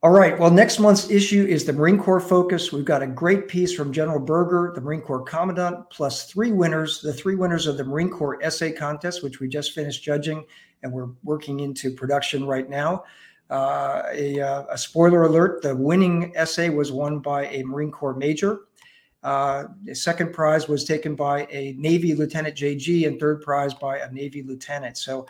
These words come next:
nice to see, uh, that naval integration, Navy and Marine Corps, uh, personnel, professionals writing about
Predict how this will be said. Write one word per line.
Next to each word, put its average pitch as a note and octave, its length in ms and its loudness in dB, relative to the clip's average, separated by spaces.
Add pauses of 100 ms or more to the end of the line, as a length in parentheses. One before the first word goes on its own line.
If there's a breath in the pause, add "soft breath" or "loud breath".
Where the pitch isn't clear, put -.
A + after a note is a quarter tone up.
(260 loud breath)
nice D#3 200 0
to D3 100 -6
see, D3+ 520 0 (340 loud breath)
uh, C3+ 200 -4
that C#3+ 280 -2
naval D#3 320 2
integration, D3+ 840 0
Navy D#3 380 -4
and D3+ 180 -2
Marine D3 300 -2
Corps, D3 400 -2 (140)
uh, C3+ 140 -8
personnel, D3 520 -4
professionals C#3+ 840 -6
writing C#3+ 380 0
about C3+ 420 -4